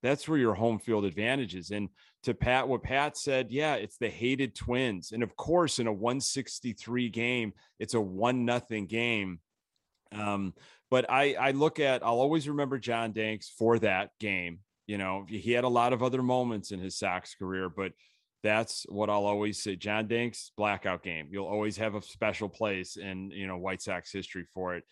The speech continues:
And the more times I've seen the replay, it is the Ken Griffey Junior throw. Because if you look at the collision, the ball almost seems to start trickling out of A J's glove, and he kinda gives it,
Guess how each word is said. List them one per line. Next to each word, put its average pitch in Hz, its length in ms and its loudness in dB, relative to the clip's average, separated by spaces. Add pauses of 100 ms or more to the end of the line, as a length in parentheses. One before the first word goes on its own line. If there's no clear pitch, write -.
(380)
And 117 320 0
the 117 220 -2
more 175 400 4 (100)
times 139 340 2
I've 110 160 2
seen 127 300 -2
the 104 80 0
replay, 85 640 -4 (460)
it 131 120 8
is 175 200 2
the 127 100 2
Ken 131 300 -2
Griffey 110 340 0
Junior 95 840 -2 (280)
throw. 104 560 2 (320)
Because 123 300 0
if 113 160 -2
you 202 180 0
look 226 420 2
at 131 140 0
the 120 80 -2
collision, 131 760 2 (460)
the 110 120 -2 (120)
ball 139 760 6 (100)
almost 208 420 2
seems 190 280 -4
to 143 80 -8
start 147 320 2
trickling 113 720 0
out 131 240 6
of 123 140 0
A 120 240 2
J's 139 400 0
glove, 110 480 4
and 87 80 -6
he 113 160 -6
kinda 175 320 -2
gives 127 400 -4
it, 147 180 -2